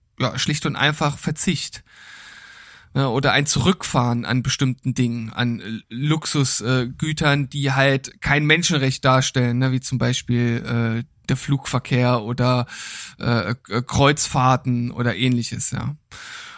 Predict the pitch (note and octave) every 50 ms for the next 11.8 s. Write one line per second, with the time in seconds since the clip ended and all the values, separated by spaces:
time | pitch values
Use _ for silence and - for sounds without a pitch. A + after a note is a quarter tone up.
0 | - - - - B2+ A#2+ A#2+ - B2+ C3 - C#3+ C#3+ D#3 F3 F3 F3 - - D3+
1 | D3+ D#3 D#3+ D#3+ - D3+ D#3 D3 D3 - D#3+ D#3 D#3 D#3 D3+ - - C3+ C#3+ D3
2 | D3 C#3+ C#3+ - C#3 C3+ C3+ C3+ C3+ C3+ C3+ A#2 F2 A#2 C3 C3 C3 B2+ B2+ C3
3 | C3 _ _ _ - - B2+ B2 - - - C3+ C3+ C#3 C3 - D3 C#3 C3+ C3+
4 | C3+ C3+ C3+ - - D3+ C#3 C#3 C3+ - C3+ C3 B2+ - C3 B2+ C#3 C3+ C3+ C3
5 | D#3+ A2+ C3 - - - - D3+ C#3 C3 C#3+ C3+ C3+ C3 B2+ C3 B2+ C3 C3 B2+
6 | - B2+ B2+ B2 B2 A#2+ B2 C3 - _ _ - - _ _ _ _ _ _ _
7 | _ _ _ _ _ _ _ _ _ - - - F3+ F3 E3+ E3 E3 D3+ F3 G#3
8 | A3+ - - - F#3+ C3 A#2+ D#3 D#3+ D#3 - - D#3+ D#3 E3+ E3 - - - F3
9 | E3 E3 - D3 C#3+ - - E3+ E3 D#3+ D3+ - - - - - - C3 B2 -
10 | - C3 D3 D3 C3 B2+ - - C3 A#2+ - - - B2+ A#2+ - - A#2+ A#2+ -
11 | - A#2 A#2+ A#2 - G2+ A#2+ A#2+ - A#2 A#2+ - - - A2+ B2